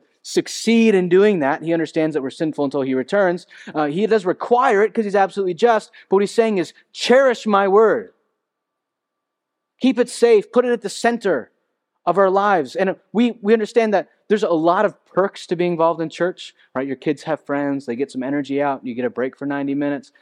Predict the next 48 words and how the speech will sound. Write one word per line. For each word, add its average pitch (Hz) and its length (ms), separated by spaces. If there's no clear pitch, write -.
there's 123 200
good 139 200
coffee 135 380
in 143 80
the 139 80
lobby, 135 480
the 113 60
music's 143 400
pretty 147 280
good, 139 440
you 127 80
know, 127 140
it's - 240
every 135 200
now 135 100
and 143 80
then 139 80
there's 135 140
a 131 80
joke 123 320
that 139 200
works 139 400
or 147 60
whatever, 143 340
and, 127 220
like, 127 140
there's, 147 240
there's, 151 340
you, 175 200
there's 160 180
socialization 170 880
happening. 175 600
But 151 100
I 147 60
gotta 180 240
say, 202 460
all 214 180
of 185 120
that 196 320
is 156 200
just 170 280
a 127 100
bunch 180 260
of 185 140
garbage 190 560
and 160 100
worth 165 180
nothing 196 540